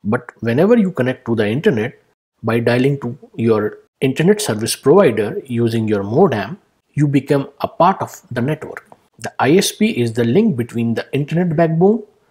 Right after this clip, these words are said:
through which the entire data route and the user. The I S P connects to the internet backbone at network access points, or nap.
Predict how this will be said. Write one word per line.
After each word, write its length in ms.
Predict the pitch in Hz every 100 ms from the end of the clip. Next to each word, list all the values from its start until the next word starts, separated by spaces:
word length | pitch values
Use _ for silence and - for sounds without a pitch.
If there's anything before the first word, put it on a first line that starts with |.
| _ _ -
through 160 | 139
which 280 | 131 226 233 -
the 200 | 123 -
entire 400 | 127 131 139 165
data 380 | 135 120 117 120
route 260 | 110 202 233 _ _ _ _ _ _ -
and 180 | 123 113
the 80 | 117
user. 400 | 190 143 98 87 _ _ _ -
The 140 | - -
I 140 | 117
S 180 | 143 185
P 160 | - 254
connects 460 | - 120 127 - -
to 140 | 131
the 140 | 120 -
internet 460 | 175 190 220 170
backbone 500 | 120 113 113 113 139 175 _
at 340 | - 117 - -
network 640 | 127 160 - 196 202 - -
access 380 | - - - -
points, 520 | - 196 127 143 -
or 320 | - 110 110 _ -
nap. 340 | 127 113 -